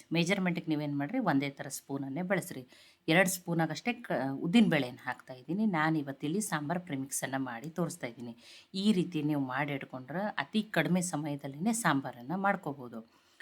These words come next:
ತ್ರೀ ಫೋರ್ತ್ ಬಟ್ಲಾಗಷ್ಟೇ ತೊಗರಿ ಬೇಳೆನ ಕಾಟನ್ ಬಟ್ಟೆಯಿಂದ ಒರೆಸ್ಬಿಟ್ಟು ಹಾಕಿದ್ದೀನಿ ರೀ ನಾನು. ನೋಡಿ, ಎರಡು ಸ್ಪೂನ್ ಕಡಲೆಬೇಳೆ, ಎರಡು ಸ್ಪೂನ್ ಉದ್ದಿನ ಬೇಳೆ, ತ್ರೀ ಫೋರ್ತ್ ಬಟ್ಲಾಗಷ್ಟೇ ತೊಗರಿ ಬೇಳೆಯನ್ನು ಹಾಕ್ಕೊಂಡಿದ್ದೀನಿ. ಇಲ್ಲಾಂದ್ರೆ ಸ್ವಲ್ಪ ತೊಗರಿ ಬೇಳೆ, ಸ್ವಲ್ಪ ಹೆಸರು ಬೇಳೆಯನ್ನಾದ್ರೂ ಹಾಕೋಬೋದು, ನಡೀತದೆ.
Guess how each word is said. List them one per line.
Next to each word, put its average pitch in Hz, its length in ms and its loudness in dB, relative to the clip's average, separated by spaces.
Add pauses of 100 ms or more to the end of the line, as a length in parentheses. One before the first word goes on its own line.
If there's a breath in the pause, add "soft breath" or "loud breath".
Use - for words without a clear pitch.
(120)
ತ್ರೀ 175 140 2
ಫೋರ್ತ್ 226 360 2
ಬಟ್ಲಾಗಷ್ಟೇ 151 640 0
ತೊಗರಿ 160 340 2
ಬೇಳೆನ 135 520 -4
ಕಾಟನ್ 160 360 -2
ಬಟ್ಟೆಯಿಂದ 139 480 -6
ಒರೆಸ್ಬಿಟ್ಟು 160 500 -4
ಹಾಕಿದ್ದೀನಿ 170 460 0
ರೀ - 100 -16
ನಾನು. 113 200 -16 (440 soft breath)
ನೋಡಿ, 147 140 0
ಎರಡು 139 260 2
ಸ್ಪೂನ್ 170 340 -2
ಕಡಲೆಬೇಳೆ, 127 500 -4 (100)
ಎರಡು 147 240 -6
ಸ್ಪೂನ್ 156 300 -4
ಉದ್ದಿನ 143 300 -2
ಬೇಳೆ, 135 220 -4
ತ್ರೀ 151 180 -2
ಫೋರ್ತ್ - 320 -8
ಬಟ್ಲಾಗಷ್ಟೇ 135 640 -4
ತೊಗರಿ 185 340 2
ಬೇಳೆಯನ್ನು 120 380 -6
ಹಾಕ್ಕೊಂಡಿದ್ದೀನಿ. 135 540 0 (400 loud breath)
ಇಲ್ಲಾಂದ್ರೆ 220 280 8
ಸ್ವಲ್ಪ 196 260 2
ತೊಗರಿ 175 220 4
ಬೇಳೆ, 190 200 2
ಸ್ವಲ್ಪ 160 300 -2
ಹೆಸರು 143 260 -8
ಬೇಳೆಯನ್ನಾದ್ರೂ 139 680 2
ಹಾಕೋಬೋದು, 165 520 -2
ನಡೀತದೆ. 165 440 0